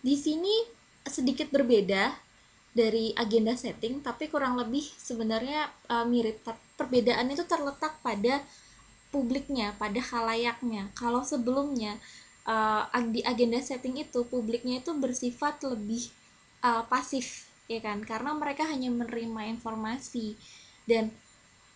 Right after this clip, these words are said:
sebagai seorang komunikator kita hanya, eh, bertugas untuk bagaimana mem-, em, istilahnya menggeser persepsi mereka.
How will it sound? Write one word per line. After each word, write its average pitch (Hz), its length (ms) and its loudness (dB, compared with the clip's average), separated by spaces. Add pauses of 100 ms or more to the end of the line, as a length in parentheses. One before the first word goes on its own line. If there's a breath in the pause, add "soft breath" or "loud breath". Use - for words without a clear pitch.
sebagai 226 560 4
seorang 233 400 2
komunikator 240 640 -2
kita 285 320 -6
hanya, 233 400 -2 (160)
eh, 208 240 -2
bertugas 202 480 2
untuk 240 320 -6
bagaimana 226 560 -2
mem-, 247 400 -6
em, 233 160 -10 (560)
istilahnya 233 320 -4
menggeser 226 720 0
persepsi 233 400 -8
mereka. 214 560 -4